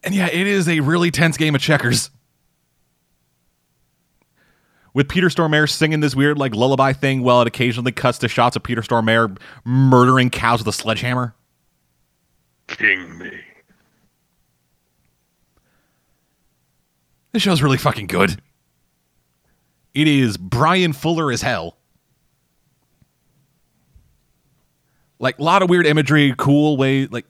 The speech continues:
Speaker 1: really good cinematography and stuff. Um,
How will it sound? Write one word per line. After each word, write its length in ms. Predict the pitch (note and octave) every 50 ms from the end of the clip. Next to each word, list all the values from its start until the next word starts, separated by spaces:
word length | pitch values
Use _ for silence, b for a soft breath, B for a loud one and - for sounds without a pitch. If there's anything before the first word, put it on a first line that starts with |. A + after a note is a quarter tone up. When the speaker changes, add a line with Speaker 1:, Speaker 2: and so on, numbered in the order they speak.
| _ _ _
Speaker 1:
really 320 | C#3 A#2+ G#2+ C#3+ D#3 E3 D3
good 220 | A#2+ C#3+ C3+ C3
cinematography 580 | - C#3 C3 A2+ A#2+ A#2+ B2 A#2 A#2+ C3 B2 A2+
and 180 | A#2 A#2+ A2+
stuff. 400 | - - A#2+ B2 A#2+ A#2 G#2+ -
Um, 440 | G2+ G2 F#2+ F#2 F#2 F2 F2 E2